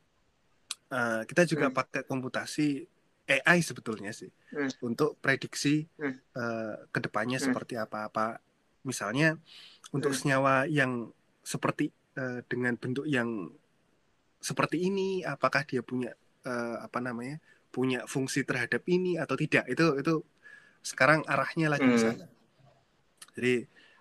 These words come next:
Speaker 2: Hmm.
Speaker 1: biar meminimalisir wet lab, <laughs> Sensei
Speaker 2: Hmm.
Speaker 1: pengen
Speaker 2: <laughs> Iya.
Speaker 1: meminimalisir wet labnya, eh,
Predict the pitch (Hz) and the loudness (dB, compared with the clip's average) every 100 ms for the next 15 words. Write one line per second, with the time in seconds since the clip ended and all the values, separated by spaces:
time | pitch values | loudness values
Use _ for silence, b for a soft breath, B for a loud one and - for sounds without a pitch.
0 | _ - - 131 147 175 160 - _ - | _ -6 0 8 8 8 4 -2 _ 2
1 | 160 175 175 170 151 147 135 180 160 110 | 6 8 6 6 4 2 2 2 2 -2
2 | - 110 - _ - - - 131 147 - | 2 2 2 _ -8 -2 0 0 -2 -4
3 | _ _ _ B 180 - 131 - 240 139 | _ _ _ B -10 -4 0 4 4 6
4 | 190 180 160 127 113 110 127 131 139 131 | 8 12 12 12 12 10 8 0 0 0
5 | 120 123 110 143 160 165 b b b b | 0 -2 -2 2 2 2 b b b b
6 | _ 123 117 113 | _ 0 2 0